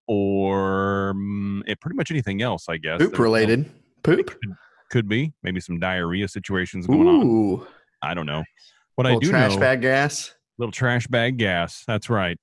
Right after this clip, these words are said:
Speaker 1: Um, what I do know is that it, well, it's probably happening at your home because I don't think all of us are going back to work yet. So
Speaker 2: No.
Speaker 1: most of you are at your home dealing with all of that wonderfulness. So thank
Speaker 2: Mm-hmm.
Speaker 1: you for tuning into the show this week. We do appreciate that.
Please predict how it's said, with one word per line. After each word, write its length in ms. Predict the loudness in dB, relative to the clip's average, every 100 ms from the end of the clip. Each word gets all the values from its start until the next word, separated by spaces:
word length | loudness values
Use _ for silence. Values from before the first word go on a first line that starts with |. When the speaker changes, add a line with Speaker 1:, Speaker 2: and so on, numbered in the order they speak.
| _
Speaker 1:
Um, 640 | -2 0 0 0 0 0 0
what 120 | 0
I 60 |
do 140 | 0 0
know 320 | 0 0 -2
is 300 | -2 -2 -2
that 680 | -2 -2 -2 -4 -2 -4 -6 -14 -4
it, 440 | 0 2 0 -2
well, 160 | -2 0
it's 300 | 2 0 -4
probably 480 | -4 -2 0 0 0
happening 400 | -2 -4 -4 -4
at 220 | -4 -4
your 220 | -2 -4
home 480 | -4 -4 -4 -4 -12 _
because 260 | -8 -6 -4
I 60 |
don't 120 | -6
think 140 | -6 -6
all 120 | -2 -2
of 120 | -4
us 120 | -8
are 60 | -8
going 260 | -8 -8
back 220 | -8 -10
to 80 | -10
work 140 | -12 -10
yet. 80 | -14 -14 _
So 240 | -6 0 2
Speaker 2:
No. 200 | 0 -4 -16 -20 -20 _ _ _ _ -20 _ 0
Speaker 1:
most 240 | 2 2
of 80 | 2
you 100 | 2
are 100 | 2
at 100 | 2
your 120 | 0
home 260 | 0 0 0
dealing 260 | -2 -2 -2
with 120 | -2
all 140 | -4
of 80 | -2
that 200 | -4 -4
wonderfulness. 600 | -10 -12 -14 -14 -14 -20 _
So 380 | 0 0 2 -4 -2
thank 160 | 0
Speaker 2:
Mm-hmm. 80 | 2
Speaker 1:
you 120 | 0
for 100 | -2 -2
tuning 300 | 0 2 0
into 200 | 0 0
the 80 | 0
show 260 | 0 0
this 180 | -2 -6
week. 220 | -6 -4
We 80 | -4
do 120 | -4
appreciate 500 | -4 -4 -4 -6 -6 -4
that. 220 | -6